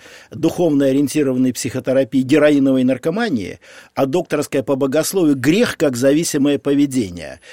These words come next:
То есть, в принципе, любое нарушение заповеди может привести к разли-, к развитию зависимости.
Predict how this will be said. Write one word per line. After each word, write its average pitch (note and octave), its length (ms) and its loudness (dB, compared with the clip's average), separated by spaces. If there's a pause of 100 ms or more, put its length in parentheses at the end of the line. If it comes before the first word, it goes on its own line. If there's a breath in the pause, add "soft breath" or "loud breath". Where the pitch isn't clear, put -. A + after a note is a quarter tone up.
(320 loud breath)
То E3+ 160 4
есть, D3+ 400 -2
в - 100 -20
принципе, D3+ 880 0
любое E3+ 480 2
нарушение C3+ 560 2
заповеди C3 560 -2
может E3+ 320 -4
привести C#3 440 0
к - 100 -8
разли-, C3+ 480 -2
к - 80 -12
развитию D3+ 440 -2
зависимости. A2+ 800 -6